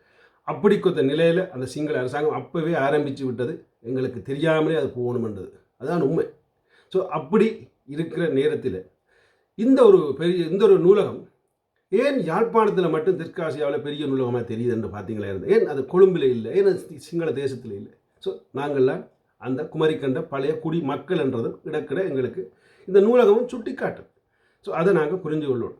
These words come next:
அடுத்தது என்ற இன்னொரு குற்றச்சாட்டுன்னா, என்ற ஒரு அந்த கவலை என்னன்னு பார்த்தோம்னா, அன்றைக்கு இந்த சிங்கள காடையர், சிங்கள போலீஸ், சிங்கள ஆர்மி இந்த, இந்த, இந்த நூலகத்துக்கு தீ வைக்க வரும் பொழுது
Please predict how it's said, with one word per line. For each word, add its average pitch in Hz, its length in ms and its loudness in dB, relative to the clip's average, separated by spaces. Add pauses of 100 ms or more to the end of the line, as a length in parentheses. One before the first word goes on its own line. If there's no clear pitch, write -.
அடுத்தது 247 460 0
என்ற 180 360 4
இன்னொரு 156 540 2 (800)
குற்றச்சாட்டுன்னா, 185 680 2
என்ற 190 200 4
ஒரு 139 260 -2 (540)
அந்த 156 300 -2
கவலை 190 380 2 (240)
என்னன்னு 160 320 0
பார்த்தோம்னா, 123 460 -4 (500)
அன்றைக்கு 226 380 4
இந்த 196 160 4
சிங்கள 175 480 4
காடையர், 160 420 0
சிங்கள 156 340 -2
போலீஸ், 151 260 -8
சிங்கள 143 360 -2
ஆர்மி 147 320 0
இந்த, 131 340 -2 (340)
இந்த, 113 120 -12 (180)
இந்த 117 480 -4
நூலகத்துக்கு 180 640 4
தீ 175 200 -4
வைக்க 170 260 -2
வரும் 131 300 -4
பொழுது 92 340 -4